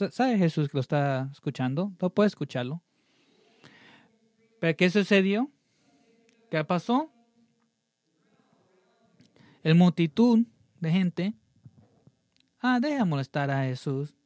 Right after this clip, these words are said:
Deja a Jesús. No tiene tiempo para usted. Él no quiere hablarle con usted en este momento.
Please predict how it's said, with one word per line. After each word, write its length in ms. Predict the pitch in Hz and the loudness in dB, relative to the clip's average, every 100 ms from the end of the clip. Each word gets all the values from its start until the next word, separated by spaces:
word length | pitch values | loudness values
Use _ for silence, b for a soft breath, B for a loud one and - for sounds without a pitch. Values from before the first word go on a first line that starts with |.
| _ _ _ | _ _ _
Deja 260 | 214 277 233 | 0 2 4
a 60 | |
Jesús. 560 | 151 135 - 135 196 - _ _ _ _ _ _ _ _ - | 2 -2 -2 -2 -2 -6 _ _ _ _ _ _ _ _ 0
No 140 | 185 | 0
tiene 220 | 233 269 | 6 6
tiempo 340 | 202 156 143 143 | 6 2 0 0
para 180 | 143 135 | 0 0
usted. 320 | 127 151 202 262 _ _ _ _ _ _ _ _ _ _ _ _ _ _ _ _ _ _ _ _ _ _ _ _ _ _ _ _ _ _ | 0 2 2 0 _ _ _ _ _ _ _ _ _ _ _ _ _ _ _ _ _ _ _ _ _ _ _ _ _ _ _ _ _ _
Él 80 | 170 | 6
no 100 | 233 | 6
quiere 200 | 240 214 | 6 4
hablarle 420 | 143 139 135 139 | 4 2 2 0
con 180 | 139 139 | 0 0
usted 220 | 135 147 | 2 0
en 120 | 135 131 | 2 2
este 180 | 123 | 2
momento. 600 | 135 135 135 127 131 139 | 2 4 4 4 2 -2